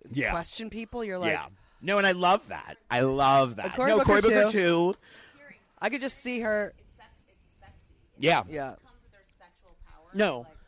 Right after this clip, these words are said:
Speaker 1: And, and dynamic intelligence is sexy. Strength is
Speaker 2: And knowing and
Speaker 1: sexy.
Speaker 2: being a step ahead. I feel like she's a step
Speaker 1: Yeah.
Speaker 2: ahead. When, and I want, I imagine her going to Iran or Iraq or these places that are horrifying. And she goes in and she's like,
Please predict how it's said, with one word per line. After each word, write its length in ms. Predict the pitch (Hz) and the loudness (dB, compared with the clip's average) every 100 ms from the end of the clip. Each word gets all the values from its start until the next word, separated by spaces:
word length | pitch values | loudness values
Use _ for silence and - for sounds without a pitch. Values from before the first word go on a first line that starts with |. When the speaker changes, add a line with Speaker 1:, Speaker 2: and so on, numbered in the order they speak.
| _ - | _ -12
Speaker 1:
And, 200 | 208 214 | -10 -8
and 300 | 220 208 151 | -8 -8 -8
dynamic 480 | 113 165 165 165 165 | -4 -2 -2 -6 -6
intelligence 640 | 160 139 120 120 120 120 - | -8 -6 -6 -6 -8 -12 -12
is 120 | 123 | -12
sexy. 760 | - 110 - - 113 107 104 | -8 -10 -10 -12 -10 -8 -10
Strength 600 | 101 - - 110 113 - | -12 -14 -12 -12 -12 -4
is 160 | 226 247 | -2 -2
Speaker 2:
And 60 | 233 | 0
knowing 380 | 240 302 262 | 0 2 0
and 80 | 226 | -2
Speaker 1:
sexy. 40 | 202 | -4
Speaker 2:
being 180 | 247 240 | -4 -6
a 40 | |
step 280 | 226 247 220 | -8 -8 -6
ahead. 300 | 214 226 185 | -4 -4 -4
I 60 | 160 | -8
feel 180 | 190 | -8
like 120 | 190 185 | -10 -10
she's 200 | 190 175 | -14 -16
a 40 | |
step 200 | - 165 | -12 -8
Speaker 1:
Yeah. 100 | 175 | -4
Speaker 2:
ahead. 180 | 165 165 | -4 -6
When, 180 | 160 156 | -10 -10
and 180 | 156 165 | -10 -8
I 80 | 160 | -8
want, 280 | 165 175 - | -6 -8 -8
I 100 | 160 | -10
imagine 480 | 156 147 151 165 | -10 -10 -12 -14
her 120 | 165 151 | -16 -14
going 260 | 147 143 | -12 -14
to 120 | 143 139 | -12 -10
Iran 460 | 143 143 147 143 143 _ - | -8 -8 -10 -12 -16 _ -10
or 160 | 165 | -6
Iraq 340 | 156 147 143 - _ | -4 -2 -4 -8 _
or 100 | - 165 | -12 -10
these 120 | 170 | -10
places 480 | - 147 160 143 - | -10 -10 -10 -12 -12
that 100 | 156 | -12
are 40 | 160 | -12
horrifying. 560 | 160 143 143 139 139 143 _ - | -8 -8 -8 -10 -12 -16 _ -16
And 160 | 160 | -14
she 100 | 165 | -12
goes 280 | 180 170 156 | -12 -12 -12
in 160 | 156 147 | -14 -18
and 100 | 143 | -16
she's 180 | 151 147 | -16 -12
like, 240 | 143 139 | -12 -12